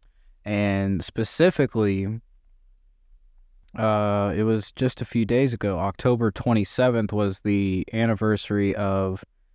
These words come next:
David Freese's, uh, Game Six game where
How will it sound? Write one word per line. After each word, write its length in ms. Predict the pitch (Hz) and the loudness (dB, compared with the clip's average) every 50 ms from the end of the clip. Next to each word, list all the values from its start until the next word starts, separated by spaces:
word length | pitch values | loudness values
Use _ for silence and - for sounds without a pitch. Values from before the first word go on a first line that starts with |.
| _ _ _ _ | _ _ _ _
David 320 | - 117 117 117 110 110 98 | -2 0 2 2 2 0 0
Freese's, 580 | - 120 117 110 107 98 101 104 101 98 95 | 2 2 2 2 2 2 0 0 0 0 0
uh, 360 | 110 104 98 95 92 92 92 87 87 | 0 0 0 0 0 -2 -4 -4 -2
Game 260 | - 113 113 107 104 | 0 0 2 2 0
Six 340 | 95 - - 123 120 - - | -2 0 0 0 0 -2 -4
game 460 | - - 117 110 107 107 104 104 107 | -4 -2 -2 0 0 0 0 0 0
where 440 | 104 104 104 101 101 101 101 101 - | 0 0 0 0 0 0 -2 -2 -4